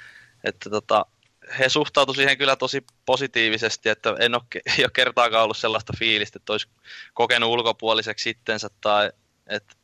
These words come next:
ei olisi saanut niinku muilta kysyttyä tai apua jossain hommissa, että jos on jostain tunnilta jäänyt pois, niin kyllä on heti autettu. Ja, et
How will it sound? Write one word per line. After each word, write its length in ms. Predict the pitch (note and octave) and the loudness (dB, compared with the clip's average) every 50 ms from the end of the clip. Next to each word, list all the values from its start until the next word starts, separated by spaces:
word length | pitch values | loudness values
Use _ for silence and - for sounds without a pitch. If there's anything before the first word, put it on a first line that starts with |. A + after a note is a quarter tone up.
| _ - | _ -6
ei 220 | G2+ G#2 G#2+ G#2+ | -4 -2 0 2
olisi 180 | G#2+ G#2+ - - | 2 0 0 2
saanut 300 | - A2 G#2+ A2 G#2+ G#2 | 2 2 2 2 0 -2
niinku 280 | G#2 G#2 G2+ G#2+ G#2+ | -4 -4 -4 -4 -4
muilta 360 | A2 A2 A2 A2+ G#2+ G2+ A2 G#2 - - - _ _ _ _ _ _ _ _ _ _ _ _ _ _ _ _ _ _ _ _ - | -2 0 0 0 0 0 -2 -2 -2 -8 -18 _ _ _ _ _ _ _ _ _ _ _ _ _ _ _ _ _ _ _ _ 0
kysyttyä 600 | - D#3 D3 E3 D#3 - _ - - D3 C#3+ C#3+ | 0 2 4 4 2 0 _ 0 2 2 4 4
tai 160 | D3 C#3 C#3+ | 6 6 6
apua 380 | C#3+ D3+ - - C#3 C3 C3 B2+ | 6 4 2 0 2 4 4 4
jossain 380 | B2+ B2+ B2 - - B2 A#2+ A#2 _ _ _ - A#2 | 4 2 0 -2 -2 -2 -2 -4 _ _ _ -8 -4
hommissa, 480 | B2 A#2 A2+ A2+ A2+ - - - G#2+ | -4 -2 -2 -2 -4 -4 -2 0 -2
että 140 | A2 - - | -2 -2 -4
jos 180 | A2 - - G#2+ | -6 -4 -4 -4
on 180 | G#2+ G#2 - - | -4 -6 -8 -12
jostain 460 | - G#2 G#2 G#2+ - - - G#2+ G#2 | -10 -6 -4 -4 -2 -2 -2 -2 -2
tunnilta 340 | G#2 G#2+ G#2+ G#2 G#2 G#2 G2+ | -2 -4 -4 -2 -2 0 2
jäänyt 200 | G2+ G#2 G2+ - _ | 2 2 0 -2 _
pois, 260 | - G#2+ G2 G2 G2+ | 0 0 0 0 0
niin 180 | G#2 G2+ G2+ G2 | -4 -8 -8 -8
kyllä 200 | - - G2+ G#2 | -8 -6 -2 0
on 60 | G#2+ | 2
heti 240 | G#2+ G#2 - G2+ G2+ | 2 0 0 0 0
autettu. 500 | G2 G2+ G2 F#2+ G2 - _ - - D#2 | 2 2 2 0 -4 -10 _ -12 -10 -6
Ja, 140 | D#2+ F2+ G#2+ - - - _ _ _ _ _ _ _ _ _ _ _ - | -6 -6 -6 -6 -10 -14 _ _ _ _ _ _ _ _ _ _ _ -6
et 120 | - G#2 | -6 -6